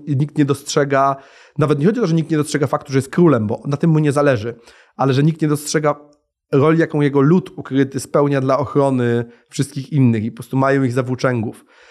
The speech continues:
E, Boromir jest jasną sprawą, więc nie będę o nich mówił, ale też takie bardzo łagodne i organiczne przekraczanie własnych, e, własnych problemów to są pozostali hobbici, bo Sam,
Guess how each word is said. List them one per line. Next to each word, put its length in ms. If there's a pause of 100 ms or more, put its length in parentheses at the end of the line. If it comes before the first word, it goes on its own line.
(300)
E, 140
Boromir 440
jest 120
jasną 280
sprawą, 220
więc 140
nie 60
będę 160
o 40
nich 120
mówił, 400
ale 300 (300)
też 140
takie 220
bardzo 300
łagodne 500
i 140
organiczne 720
przekraczanie 600
własnych, 400 (120)
e, 120
własnych 500
problemów 400
to 60
są 140
pozostali 460
hobbici, 520
bo 200 (280)
Sam, 420